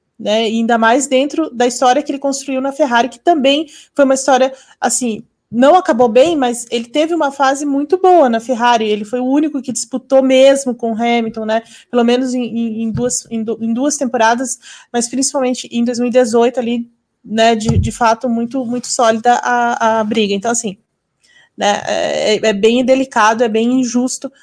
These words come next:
essa, é bem injusta essa declaração do Mattia Binotto. Nunca gostei dele, não acho que ele é um cara pra ser chefe da Ferrari, ele não tem esse perfil.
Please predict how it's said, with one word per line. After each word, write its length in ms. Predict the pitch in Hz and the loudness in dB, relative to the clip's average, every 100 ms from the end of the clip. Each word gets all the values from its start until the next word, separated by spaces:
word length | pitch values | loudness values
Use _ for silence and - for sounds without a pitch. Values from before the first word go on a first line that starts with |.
| _ _ | _ _
essa, 840 | - 226 - 233 226 226 214 208 - | -2 -2 0 0 2 2 2 0 -4
é 80 | |
bem 340 | 208 220 214 233 | -4 -4 0 0
injusta 360 | 277 269 269 | 2 0 0
essa 160 | 277 262 | -2 -2
declaração 580 | 240 240 240 240 - 240 | -2 0 0 0 -4 -4
do 60 | |
Mattia 280 | 233 233 247 | -2 -4 -4
Binotto. 340 | 240 220 170 202 | -2 -2 -4 -4
Nunca 260 | 247 330 | 0 2
gostei 380 | 262 262 - 226 | 2 2 2 0
dele, 280 | 208 220 254 | 2 2 2
não 180 | 254 269 | 2 2
acho 260 | 240 247 | 2 -2
que 80 | - | -4
ele 100 | 226 | 0
é 120 | 214 | 2
um 100 | 214 | 2
cara 320 | 214 220 214 208 - - _ | 2 2 2 0 -10 -20 _
pra 120 | 247 | 0
ser 160 | 240 247 | 2 0
chefe 420 | - 247 247 233 | 2 2 2 -2
da 100 | 220 | -4
Ferrari, 420 | 233 214 220 233 | -2 0 0 0
ele 120 | 226 | -2
não 300 | 226 233 320 | 0 2 2
tem 180 | 349 277 | 2 0
esse 180 | 262 - | 0 -2
perfil. 440 | 233 220 - 247 | -4 -4 -4 -6